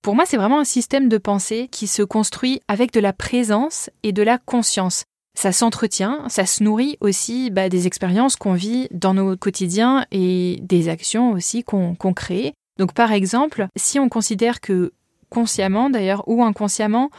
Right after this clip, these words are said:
prendre soin de soi, c'est une tâche de plus sur la to-do list, bah, inévitablement, ça nous rajoute une charge supplémentaire, euh, à nos journées déjà remplies.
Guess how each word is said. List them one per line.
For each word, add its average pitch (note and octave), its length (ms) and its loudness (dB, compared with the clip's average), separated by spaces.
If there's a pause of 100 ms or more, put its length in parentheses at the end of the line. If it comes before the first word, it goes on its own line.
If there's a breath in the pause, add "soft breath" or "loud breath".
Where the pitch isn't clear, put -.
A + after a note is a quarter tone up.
(140 loud breath)
prendre C4+ 260 2
soin B3 160 0
de A#3 60 0
soi, A#3+ 240 0
c'est - 180 0
une B3+ 140 2
tâche A3+ 260 0
de G#3+ 80 0
plus A#3 520 -4
sur A3+ 260 -2
la F#3+ 100 0
to-do G3 280 -4
list, A#3+ 400 -2
bah, - 180 0
inévitablement, A#3 840 4
ça G#3+ 180 0
nous G3 100 2
rajoute F#3+ 360 0
une F#3 80 4
charge G#3+ 220 -2
supplémentaire, G3 680 0
euh, F#3 180 2
à F#3+ 100 0
nos G#3 120 2
journées G#3 480 0
déjà G#3 280 4
remplies. A3 360 -2